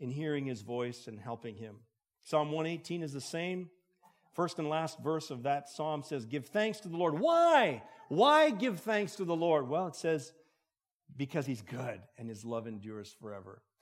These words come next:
Did you notice that goodness, which is used quite a few times here, goodness is not only who God is, but it is what God does for us, right?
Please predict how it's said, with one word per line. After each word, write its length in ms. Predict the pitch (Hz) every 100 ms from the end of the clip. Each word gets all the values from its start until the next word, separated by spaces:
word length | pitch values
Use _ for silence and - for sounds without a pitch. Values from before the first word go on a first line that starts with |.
| _
Did 100 | 202
you 60 | 220
notice 320 | 277 302 247
that 500 | - 196 190 - 135
goodness, 1040 | 113 269 285 226 165 143 185 196 - - _ _ _ _ _
which 160 | 131 143
is 120 | 123
used 280 | 170 143 -
quite 160 | 175
a 40 | 156
few 140 | 151
times 460 | 131 170 165 156 135
here, 160 | 127
goodness 1000 | 123 113 214 277 175 131 117 160 - - - _ _ _ _ -
is 160 | 170
not 240 | 175 220 262
only 320 | 240 196 175
who 320 | - 277 277
God 320 | 202 180 170
is, 560 | 180 147 117 120 131 - - _ _ _ _
but 220 | 123 147
it 80 | 147
is 180 | 147 131
what 360 | 135 156 151
God 340 | 135 139 123 113
does 720 | 143 120 95 95 - - - _ _ _
for 300 | _ 117 98
us, 420 | 98 - - - _ _ _ _ -
right? 260 | 117 147